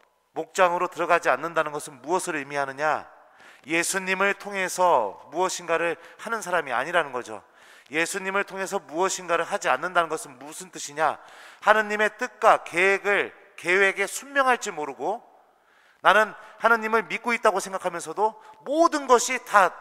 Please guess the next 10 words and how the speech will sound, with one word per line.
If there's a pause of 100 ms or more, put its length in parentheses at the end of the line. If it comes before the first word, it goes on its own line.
(140)
내
뜻과
내
계획, (300)
내가
원하는
것만, (2000)
근데
그것을
하는데